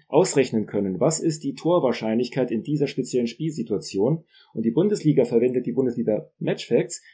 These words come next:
um den, äh, Fans einfach ein besseres Spielerlebnis zu bieten. Die können dann vor dem Bildschirm dann mitfiebern, „Oh,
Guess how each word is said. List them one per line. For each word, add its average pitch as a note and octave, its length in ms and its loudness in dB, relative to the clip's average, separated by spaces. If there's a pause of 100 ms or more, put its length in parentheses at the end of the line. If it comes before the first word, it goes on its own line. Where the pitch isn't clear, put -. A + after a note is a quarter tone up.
(120)
um D#3 400 6
den, C3+ 540 2
äh, A2+ 200 2
Fans E3 560 0 (160)
einfach D3 300 -4
ein C#3+ 80 2
besseres C3 320 2
Spielerlebnis A#2 680 2
zu - 140 -6
bieten. F#2 300 -4
Die A2+ 100 -6
können C#3 220 0
dann C#3+ 160 2
vor C#3 140 -2
dem A#2 180 0
Bildschirm D3+ 400 0
dann A#2 160 -2
mitfiebern, C3+ 580 0
„Oh, D#3 380 6